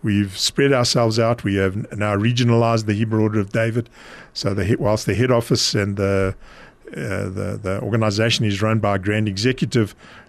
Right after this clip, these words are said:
which is a few people, the actual lodges themselves, there are governing lodges in these countries, and they do all the work, and the lodges in those countries report to them. If you want to join the Hebrew Order of David, you can phone me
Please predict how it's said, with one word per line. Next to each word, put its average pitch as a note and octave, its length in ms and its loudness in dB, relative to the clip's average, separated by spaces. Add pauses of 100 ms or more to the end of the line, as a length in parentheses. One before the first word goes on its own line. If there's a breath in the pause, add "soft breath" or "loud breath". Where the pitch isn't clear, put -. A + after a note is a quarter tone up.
which - 180 -6
is G#2 120 -2
a G2+ 80 0
few - 180 2
people, A#2 380 0
the A2 120 0
actual A#2+ 400 2
lodges A#2 440 2
themselves, A2 500 2
there G2+ 100 0
are G2 40 -2
governing B2+ 420 0
lodges A#2+ 360 -2 (360 loud breath)
in A2+ 160 2
these A2 140 2
countries, C3 440 2
and G#2 160 2
they A2+ 140 2
do A2+ 160 2
all A2 100 2
the G#2 120 2
work, G#2 320 2 (420 loud breath)
and G2+ 160 -2
the G2+ 60 2
lodges A2+ 340 2
in G#2+ 80 4
those G#2+ 180 2
countries G#2+ 480 0
report A#2 380 0
to - 80 -4
them. E2+ 180 -4 (480 loud breath)
If - 120 0
you A#2 100 4
want D3 160 4
to D#3 60 4
join C3+ 260 4
the C#3 80 4
Hebrew C3+ 320 4
Order B2+ 160 6
of A2 120 2
David, B2+ 380 2
you A2+ 60 -4
can G#2 160 -2
phone C#3 460 0
me C#3+ 260 2